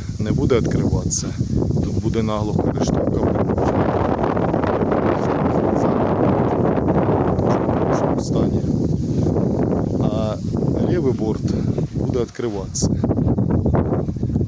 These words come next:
Тобто тут я рештовку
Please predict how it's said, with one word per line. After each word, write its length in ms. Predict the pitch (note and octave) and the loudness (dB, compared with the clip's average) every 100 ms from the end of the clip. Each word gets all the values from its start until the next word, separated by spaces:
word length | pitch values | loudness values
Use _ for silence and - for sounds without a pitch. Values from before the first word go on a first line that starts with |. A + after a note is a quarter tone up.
| - - - - - | -4 -8 -10 -8 -4
Тобто 360 | - G#2+ - - | -4 -2 -2 0
тут 200 | - - | 0 0
я 240 | - A#2 - - - - - - - - - - - | 0 0 -2 0 -2 -2 -4 -4 -2 -2 -4 -6 -6
рештовку 680 | A2+ - - C3 - A2+ | -4 -4 0 0 2 0